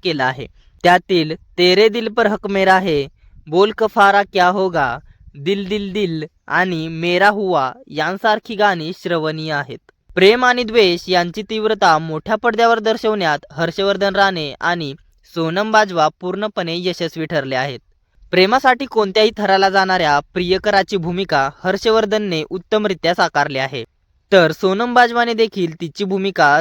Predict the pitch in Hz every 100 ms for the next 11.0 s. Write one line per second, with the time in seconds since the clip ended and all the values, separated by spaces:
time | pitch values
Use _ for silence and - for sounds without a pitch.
0 | 175 190 180 - 160 170 196 165 147 143
1 | 135 131 127 131 _ _ _ - 180 151
2 | 202 - - 233 226 226 226 214 196 165
3 | 160 - 180 180 190 190 185 185 156 135
4 | 151 175 147 - 170 185 220 240 202 208
5 | 190 156 165 _ _ _ 165 196 202 180
6 | 151 160 170 190 170 156 160 147 139 131
7 | - 127 _ _ _ _ - 220 - -
8 | - 262 220 180 180 165 165 156 208 220
9 | 214 233 233 214 180 165 156 156 - 170
10 | 160 180 196 196 185 190 185 185 170 143